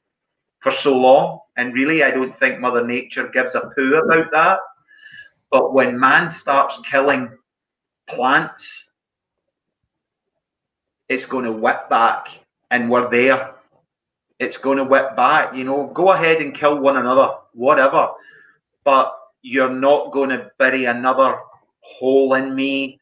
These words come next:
You're not gonna destroy another three hundred acres of my Amazon, of my lungs, of my earth.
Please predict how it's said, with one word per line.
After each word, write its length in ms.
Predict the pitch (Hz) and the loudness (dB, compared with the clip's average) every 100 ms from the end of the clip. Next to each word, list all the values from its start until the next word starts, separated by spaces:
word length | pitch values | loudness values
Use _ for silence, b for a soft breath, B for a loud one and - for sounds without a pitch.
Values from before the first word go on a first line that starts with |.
| _ _ _ _ _ | _ _ _ _ _
You're 160 | 120 127 | -10 -2
not 240 | 135 143 | 0 0
gonna 220 | 143 135 | -2 -4
destroy 640 | 127 - - - 139 131 127 | -8 -10 -12 -2 2 4 2
another 540 | 123 135 131 - - - | 2 2 2 0 -6 -12
three 180 | 127 135 | -8 -6
hundred 320 | 131 131 127 | -6 -6 -4
acres 460 | 120 127 - 135 131 | -4 -4 -4 -4 -4
of 80 | - | -6
my 200 | 120 117 | -2 0
Amazon, 520 | 110 123 131 131 135 | 2 0 -2 -4 -4
of 100 | 117 | -6
my 180 | 117 113 | -4 -2
lungs, 380 | 113 120 131 120 | 0 0 -2 -8
of 100 | 117 | -10
my 260 | 117 110 113 | -4 0 2
earth. 160 | 127 | 0